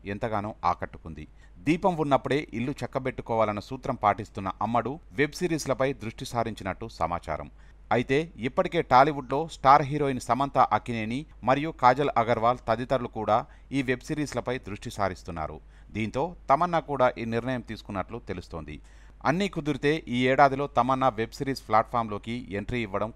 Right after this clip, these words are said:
ఖాయంగా ఉన్నట్లు తెలుస్తోంది. అయితే తొందరలోనే తమన్నా తన వెబ్ సిరీస్కి సంబంధించినటువంటి వివరాలను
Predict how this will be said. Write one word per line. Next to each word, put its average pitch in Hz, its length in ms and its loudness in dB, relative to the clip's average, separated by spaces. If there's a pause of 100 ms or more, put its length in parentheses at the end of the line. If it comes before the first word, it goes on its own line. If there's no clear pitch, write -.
ఖాయంగా 107 460 0
ఉన్నట్లు 92 300 -8
తెలుస్తోంది. 85 600 -12 (420)
అయితే 131 320 4 (140)
తొందరలోనే 151 460 2
తమన్నా 131 500 0 (120)
తన 107 120 2
వెబ్ 107 220 -4
సిరీస్కి 131 400 -6
సంబంధించినటువంటి 104 880 -4
వివరాలను 117 580 2